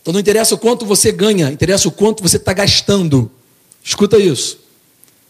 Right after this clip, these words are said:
Então, ponto número dois, compre apenas o que você precisa. Ponto número três. Escuta, anote,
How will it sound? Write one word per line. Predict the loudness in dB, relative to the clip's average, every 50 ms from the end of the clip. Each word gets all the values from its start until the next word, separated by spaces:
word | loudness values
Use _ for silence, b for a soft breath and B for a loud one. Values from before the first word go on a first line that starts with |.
| _ _ _ _ _ _ _ _ _
Então, | -2 -2 2
ponto | 2 0 0 2 0
número | 2 2 2 4
dois, | 4 2 2 2 0
compre | 0 -2 0 0 0
apenas | 0 0 0 0 0 -2 -2
o |
que | -2 -2
você | 0 0 0 0
precisa. | -2 -2 -2 0 0 0 -2 -2
Ponto | 0 2 0 2 2 0
número | 2 2 2 0
três. | 2 0 0 2 0 -2 -4 -8 -12 -14 -14 -16 _ _ _ _ _ _ _ _ _ _ _ _ _ _ _ _ _ _ _ _ _ _ _ _ _ _ _ _ _ _ _ _ _ _ _ _
Escuta, | _ -6 -6 -2 0 0 0 0 -4 -8 -10 -12 _
anote, | -6 -2 -2 -2 -2 -2 -4 -4 -4 -4 -6 -10